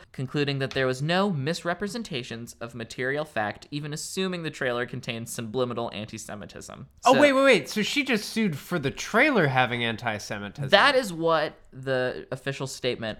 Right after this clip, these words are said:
Speaker 1: from the judge says. My theory is that he just watched the trailer
Speaker 2: <laughs>
Speaker 1: and went, "I don't know what this woman is talking about." Uh, but this was not the end to this. Her lawyer, this guy whose last name is Leaf, he, like, loves this lawsuit,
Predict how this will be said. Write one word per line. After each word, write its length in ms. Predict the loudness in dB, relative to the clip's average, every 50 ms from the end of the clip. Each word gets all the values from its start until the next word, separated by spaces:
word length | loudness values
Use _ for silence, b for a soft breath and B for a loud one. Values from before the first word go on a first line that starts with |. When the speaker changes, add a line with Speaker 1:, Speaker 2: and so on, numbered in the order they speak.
| -12
Speaker 1:
from 560 | -16 -12 -6 -4 -2 0 0 -2 -2 -6 -8
the 100 | -8 -8
judge 360 | -6 -4 -2 -2 -2 -2 -4 -8
says. 340 | -6 -6 -6 -6 -8 -12 -12 -6
My 240 | -2 0 0 0
theory 300 | 2 2 2 2 4 4 4
is 80 | 4 4
that 200 | 2 0 0 0
he 120 | -2 -2
just 220 | -2 -2 -6 -6 0
watched 400 | 2 2 2 2 0 -4 -6 -6
the 80 | -6
trailer 480 | -6 -4 -4 -2 -2 -2 -2 -4 -6 -2 4
Speaker 2:
<laughs> 40 |
Speaker 1:
and 480 | 4 4 6 8 12 12 12 12 12 12
went, 280 | 12 12 12 12 10 8 2 -10 -16 -18 -4 2
"I 180 | 6 6 8
don't 180 | 8 6 4 4
know 100 | 2 0
what 180 | 0 -2 -2
this 160 | -4 -4 -6 -6
woman 240 | -10 -12 -10 -10
is 120 | -10 -8 -6
talking 360 | -6 -6 -6 -8 -10 -12 -12
about." 320 | -10 -6 -6 -6 -6 -6 -10 -16 -20 -20 -20 -4 2
Uh, 100 | 2 2
but 360 | 2 4 6 6 6 6 4
this 140 | 0 -2 -2
was 120 | -2 -2 0
not 280 | 0 0 0 0 -2
the 120 | -4 -6 -6
end 160 | -6 -8 -10
to 120 | -10 -10
this. 260 | -10 -8 -10 -10 -12 -16 b b b b
Her 220 | b 2 4 4 4
lawyer, 680 | 4 2 0 2 2 2 4 4 4 2 2 0 -4 B B -10
this 160 | -10 -8 -6
guy 300 | -4 -2 0 2 2 0
whose 180 | 0 -2 -4 -2
last 220 | -2 -2 -2 -2
name 160 | -6 -8 -8
is 160 | -8 -10 -10 -10
Leaf, 480 | -8 -6 -6 -6 -6 -8 -10 -14 -20 -20 b b b
he, 220 | -8 -4 -4 -2
like, 400 | 2 4 4 4 4 2 -4 -12 -20 -20 -16
loves 460 | -10 -2 2 4 4 4 2 -2 -4 -4
this 200 | -4 -4 -4 -4
lawsuit, 560 | -2 0 0 0 0 -2 -4 -4 -4 -4